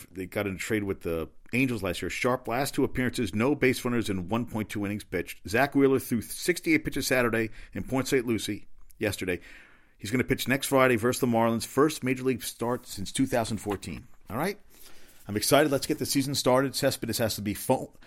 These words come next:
foaming at the mouth. You know what? I, I think the Mets are gonna have a good year. I really do. I really do. I really do. Now,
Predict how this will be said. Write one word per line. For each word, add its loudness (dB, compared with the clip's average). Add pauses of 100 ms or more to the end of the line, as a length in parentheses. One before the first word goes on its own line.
(200)
foaming 2
at -6
the 4
mouth. 2 (520)
You -6
know -2
what? -6
I, -6
I -4
think -6
the -8
Mets -6
are -6
gonna -4
have -6
a -2
good -6
year. -4
I -4
really 0
do. -2 (320)
I -8
really -6
do. -6 (440)
I -12
really -6
do. -10 (720)
Now, -2